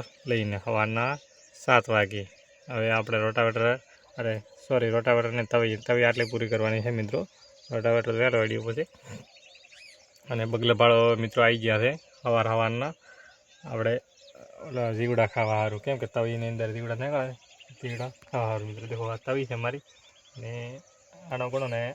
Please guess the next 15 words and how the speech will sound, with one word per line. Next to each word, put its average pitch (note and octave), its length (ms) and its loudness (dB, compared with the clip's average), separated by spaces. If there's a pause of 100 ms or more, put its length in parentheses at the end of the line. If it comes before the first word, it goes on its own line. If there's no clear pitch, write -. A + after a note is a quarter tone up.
(120)
અડધી C3 240 -8
લાઈન A#2 260 -2
બાકી A#2 260 -4
હતી, C3+ 160 -6
હવે A2+ 120 -2
ઓથી A2+ 340 -8
ચાલુ A2+ 200 -4
કરવાની A2+ 320 -4
છે C#3 100 -4
મિત્રો. A#2 240 -6 (1500)
અને A2+ 200 -6 (160)
ચાલુ A2+ 200 -2 (140)
કરી C3 260 -2 (260)
અને A2+ 200 -4
આપણે A2 260 2